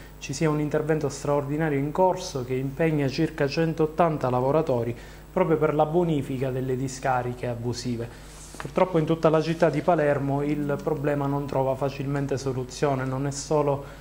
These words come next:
il caso delle, dei grandi insediamenti commerciali che vengono degradati da questo stato di abbandono, ma anche il caso di tante strade. Siamo usciti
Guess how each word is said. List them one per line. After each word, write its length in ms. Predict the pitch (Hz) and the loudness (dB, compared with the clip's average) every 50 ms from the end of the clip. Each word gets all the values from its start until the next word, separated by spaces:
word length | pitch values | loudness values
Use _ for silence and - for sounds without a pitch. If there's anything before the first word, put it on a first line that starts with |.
| - - - | -18 -18 -10
il 200 | - 143 139 123 | -6 -4 -4 -2
caso 380 | - - 151 143 143 139 - 143 | 0 2 4 4 4 2 0 0
delle, 800 | 131 139 139 135 139 139 139 139 135 135 131 131 131 131 127 123 | 0 2 0 0 0 0 0 0 0 0 0 0 -2 -2 -2 -2
dei 240 | 123 135 135 135 127 | -2 -2 -2 -2 0
grandi 500 | 135 156 160 160 151 143 143 139 135 131 | 2 4 6 6 4 4 2 2 2 2
insediamenti 720 | 135 135 131 - 147 135 139 139 143 151 147 139 143 143 | 0 0 0 0 0 2 2 2 2 0 0 0 0 2
commerciali 720 | 139 143 143 156 165 170 - - - 202 180 143 127 123 117 - - - - - - - | 2 2 2 2 0 -2 -2 0 2 4 4 4 4 0 -4 -6 -8 -14 -18 -18 -18 -10
che 140 | - - 131 | -6 -6 -4
vengono 560 | 123 131 143 139 139 135 131 135 135 135 131 131 | -2 0 0 0 0 0 0 -2 -2 -2 -2 0
degradati 800 | 135 147 143 143 147 151 151 151 160 156 139 127 117 - 123 117 | 2 2 4 4 4 4 6 6 8 8 6 6 2 0 -2 -2
da 140 | 120 123 | 0 0
questo 500 | 120 135 131 123 - - - 135 127 127 | 0 -2 -2 -4 -6 -6 -4 -4 -2 -2
stato 480 | 120 - - - - 147 143 135 135 135 | -2 -4 -4 0 2 2 2 2 2 2
di 140 | 131 139 143 | 2 2 2
abbandono, 680 | 147 151 175 196 190 165 143 131 120 113 113 117 117 - - - - - - - - | 2 4 2 2 2 2 2 2 2 2 -2 -4 -6 -8 -12 -18 -18 -18 -18 -4 0
ma 100 | 165 170 | 2 4
anche 220 | 190 196 196 190 | 4 4 2 0
il 80 | 175 170 | 2 4
caso 180 | 185 175 156 | 4 4 4
di 140 | 160 160 156 | 4 2 4
tante 280 | 160 160 156 151 156 151 | 4 4 4 4 2 0
strade. 440 | - - - - 165 143 131 131 127 | 0 2 2 4 4 4 4 2 0
Siamo 240 | 123 - 143 143 147 | -2 -2 -2 -2 -2
usciti 500 | 143 - - - 156 147 131 147 143 | -4 -6 -4 -4 -2 -2 0 -2 -4